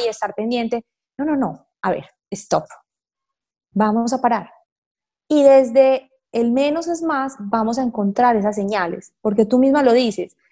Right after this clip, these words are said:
¿cómo yo voy a ser capaz de entender esas señales y de, de, de, de escucharlas, de, de sentirlas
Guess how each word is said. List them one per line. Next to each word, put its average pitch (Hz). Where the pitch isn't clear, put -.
¿cómo 302
yo 320
voy 311
a 311
ser 302
capaz 220
de 202
entender 240
esas 277
señales 208
y 233
de, 202
de, 208
de, 196
de 196
escucharlas, 202
de, 208
de 233
sentirlas 240